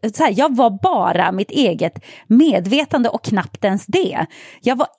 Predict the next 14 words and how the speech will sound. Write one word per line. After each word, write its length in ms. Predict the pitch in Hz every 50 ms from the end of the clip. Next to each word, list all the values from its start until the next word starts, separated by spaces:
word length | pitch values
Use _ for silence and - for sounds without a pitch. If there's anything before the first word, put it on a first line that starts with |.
| _ _
jag, 180 | - 240 - - -
alltså, 140 | 262 - 285
jag 180 | 247 294 285 247
var 140 | 311 320
inte 260 | 330 330 269 - 262 240
i 80 | 226
min 160 | 214 254 220
kropp. 340 | - - 277 - - - - -
Det 60 | 220
var, 120 | 202 - -
eh, 300 | 262 - - _ - - - -
fruktansvärt 1400 | - - - - - - - 440 - - - - - _ - 240 269 294 254 - - - 185 175 170 165 156 - -
cool 280 | - 190 165 156 160
känsla. 520 | 156 - 185 160 165 - - 262 - -